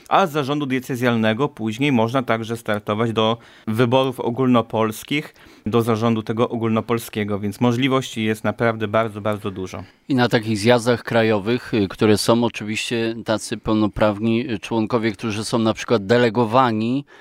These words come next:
Speaker 2: z diecezji, mają też, y, posiadają możliwość głosu, tak? Mają głos,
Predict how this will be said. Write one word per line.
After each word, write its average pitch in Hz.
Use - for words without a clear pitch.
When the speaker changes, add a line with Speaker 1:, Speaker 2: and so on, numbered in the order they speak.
Speaker 2:
z 104
diecezji, 113
mają 113
też, -
y, 123
posiadają 104
możliwość 101
głosu, 117
tak? 101
Mają 101
głos, 110